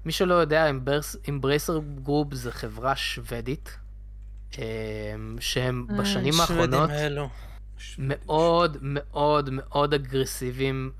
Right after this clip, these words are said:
Speaker 1: בחברות שהם קונים. הם קונים, הם, זה כל מה שהם עושים, הם לא מפתחים דברים.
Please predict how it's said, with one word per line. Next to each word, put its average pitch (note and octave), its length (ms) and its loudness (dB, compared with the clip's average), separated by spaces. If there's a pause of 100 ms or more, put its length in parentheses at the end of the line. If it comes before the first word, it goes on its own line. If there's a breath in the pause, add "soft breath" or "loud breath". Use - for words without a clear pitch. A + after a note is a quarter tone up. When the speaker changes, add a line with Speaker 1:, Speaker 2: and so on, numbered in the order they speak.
(140)
Speaker 1:
בחברות A2+ 840 -2
שהם A#2+ 220 -4
קונים. A#2 560 -8
הם B2 120 -8
קונים, B2 480 -4 (640 loud breath)
הם, D#3 100 -2 (140)
זה G3 160 0
כל C#4 120 4
מה C4 80 4
שהם A#3 200 4
עושים, D#3 320 0
הם C3 140 -4
לא G3 160 2
מפתחים E3+ 520 -2
דברים. A2 300 -6